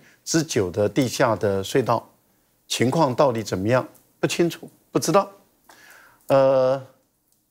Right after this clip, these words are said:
目前传出来都是几百公里，而且呢是钢筋混凝土，啊，有的是比较简易，有的是很完整的，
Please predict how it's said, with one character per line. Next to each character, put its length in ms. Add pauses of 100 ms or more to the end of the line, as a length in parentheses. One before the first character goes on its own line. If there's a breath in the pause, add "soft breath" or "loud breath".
目 160
前 240
传 200
出 100
来 160
都 160
是 140
几 160
百 160
公 200
里， 120 (1200 soft breath)
而 140
且 140
呢 120
是 200
钢 200
筋 160
混 160
凝 140
土， 220 (840)
啊， 300
有 180
的 100
是 120
比 100
较 100
简 280
易， 200 (140)
有 160
的 80
是 160
很 220
完 200
整 240
的， 80